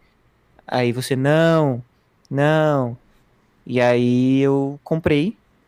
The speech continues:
não terminei de pagar ainda, porque eu esqueci. Aí eu falei, "Já conversei com o Damiano, vou terminar de pagar ele esse mês." E você ficou decepcionado comigo. Aí eu continuei te decepcionando mais um pouquinho,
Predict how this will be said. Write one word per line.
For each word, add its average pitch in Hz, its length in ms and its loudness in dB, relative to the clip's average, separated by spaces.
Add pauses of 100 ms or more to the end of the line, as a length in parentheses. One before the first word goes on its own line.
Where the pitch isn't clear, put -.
(580)
não 160 180 0
terminei 220 240 2
de 170 60 -6
pagar 156 280 0
ainda, 151 300 -4
porque - 240 -10
eu 139 40 -2
esqueci. 175 600 -2 (600)
Aí 143 60 2
eu 139 60 0
falei, 127 220 -4
"Já 135 120 -6
conversei 135 280 -2
com 131 40 -2
o - 20 -6
Damiano, 131 240 -2
vou 139 80 -8
terminar 127 240 -6
de 123 60 -16
pagar 123 140 -6
ele 123 80 -8
esse 123 140 -12
mês." 120 180 -10 (800)
E 123 80 -10
você 135 220 -6
ficou - 180 -4
decepcionado 170 500 0
comigo. 165 460 -4 (920)
Aí 131 600 -2
eu 127 580 -4
continuei 156 380 -2
te 165 80 -8
decepcionando 175 500 -2
mais 151 120 -2
um 147 60 -8
pouquinho, 151 580 -6